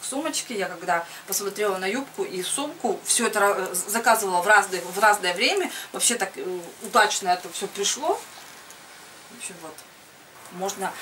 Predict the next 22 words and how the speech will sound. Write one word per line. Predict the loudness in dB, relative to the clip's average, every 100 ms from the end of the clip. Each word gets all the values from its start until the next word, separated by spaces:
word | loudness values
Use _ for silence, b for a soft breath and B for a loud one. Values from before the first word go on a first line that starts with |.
| B -6
эту | -4
юбочку | -4 -4 -2 -2 -2
носить, | -4 -4 -4
например, | -8 -2 -2 -2 B B
а, | 0 0
с | 0
черной | -2 -4 -4 -6
рубашкой | 0 4 6 6 2 -2 -4 -10 -10
и | -2
с | -2
белым | 2 2 2
пиджачком, | -6 -6 -4 -4 0 2 2 -2 -6
или | -8 -6
там | -4 -2
наоборот | 0 0 2 2
с | 0
белой | -2 -2 0
рубашкой, | 2 4 2 -4
там | -6 -8 -8
с |
черным | -10 -10 -12
пиджачком. | -14 -12 -10 -8